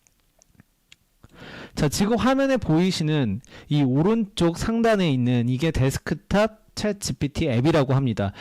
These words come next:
여기에 보면 왼쪽 하단에 모니터를 공유하는 이런 기능이 있고요. 그다음에 음성으로 대화를 하는 기능이 있습니다.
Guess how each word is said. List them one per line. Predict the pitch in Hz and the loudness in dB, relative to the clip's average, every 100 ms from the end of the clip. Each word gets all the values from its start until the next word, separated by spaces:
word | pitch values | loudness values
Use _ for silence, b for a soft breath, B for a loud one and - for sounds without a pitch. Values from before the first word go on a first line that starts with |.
| B B | B B
여기에 | 156 202 | 0 2
보면 | 180 143 139 143 | 2 2 2 2
왼쪽 | 127 156 185 | 0 0 0
하단에 | 214 214 147 147 | 2 2 2 2
모니터를 | 123 185 220 202 196 190 185 | 0 0 0 2 2 2 0
공유하는 | 143 139 156 143 131 | 0 0 0 0 0
이런 | 113 123 139 | 0 0 -2
기능이 | - 131 139 | -2 -2 -2
있고요. | 110 - 120 170 | -4 -2 -2 -2
그다음에 | - 135 139 120 | -2 -2 0 0
음성으로 | 151 185 175 | -2 -2 -2
대화를 | 160 117 127 131 160 | -2 0 0 0 0
하는 | 185 180 | -2 -2
기능이 | 120 131 | -2 -2
있습니다. | 120 110 95 92 | -2 -2 -2 -4